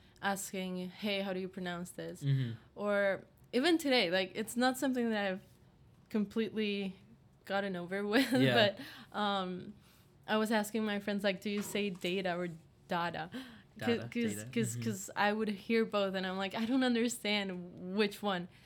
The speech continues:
Speaker 1: And they were all just like, "Just say whatever. Both are right."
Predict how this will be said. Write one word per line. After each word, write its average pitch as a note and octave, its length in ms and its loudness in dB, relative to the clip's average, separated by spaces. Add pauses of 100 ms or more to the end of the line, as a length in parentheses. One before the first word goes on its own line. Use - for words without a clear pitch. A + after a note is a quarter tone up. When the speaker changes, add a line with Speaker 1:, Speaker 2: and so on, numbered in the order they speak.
(200)
Speaker 1:
And G#3 160 -2
they G#3 120 2
were G#3 180 2
all G3 160 0
just F#3 280 -8
like, G3 180 -6 (280)
"Just - 300 -8 (200)
say - 280 -6
whatever. F#3+ 440 -2 (100)
Both G3+ 180 -4
are F3 180 -2
right." F3 380 -2